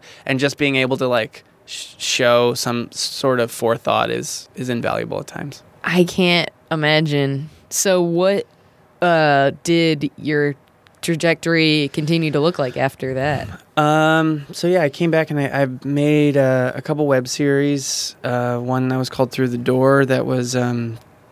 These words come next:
Speaker 2: I watched at least
Speaker 1: Oh,
Speaker 2: a couple of
Speaker 1: nice.
Speaker 2: those. Yeah. <laughs>
Speaker 1: <laughs> I'm so glad you watched.
Speaker 2: I
Speaker 1: Um,
Speaker 2: absolutely did. They're great.
Speaker 1: Oh, thanks, man. Um, and that was just, like,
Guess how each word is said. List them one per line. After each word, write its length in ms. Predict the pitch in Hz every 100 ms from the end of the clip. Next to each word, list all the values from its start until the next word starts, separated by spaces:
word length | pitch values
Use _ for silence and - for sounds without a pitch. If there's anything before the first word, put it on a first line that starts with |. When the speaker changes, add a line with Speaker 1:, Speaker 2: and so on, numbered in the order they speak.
| -
Speaker 2:
I 120 | 240
watched 340 | 311 311 - 262
at 80 | 233
least 180 | 247 220
Speaker 1:
Oh, 240 | 202 196
Speaker 2:
a 40 | 131
couple 300 | 277 233 240
of 40 |
Speaker 1:
nice. 440 | 359 381 359 165 196
Speaker 2:
those. 40 |
Yeah. 1000 | 277 277 214 247 285 311 311 311 165 170
<laughs> 0 |
Speaker 1:
<laughs> 20 |
I'm 120 | 165
so 160 | - 196
glad 120 | 214
you 120 | 202
watched. 440 | 220 202 147 - -
Speaker 2:
I 100 | 277
Speaker 1:
Um, 100 | 302 320
Speaker 2:
absolutely 340 | 311 320 285
did. 220 | 220 202
They're 180 | 226 240
great. 300 | 285 277 208
Speaker 1:
Oh, 160 | 202 175
thanks, 300 | 220 214 131
man. 240 | 131 139 -
Um, 520 | 151 147 143 143 -
and 140 | 156
that 80 | 165
was 140 | 180 156
just, 200 | 160 156
like, 320 | 143 135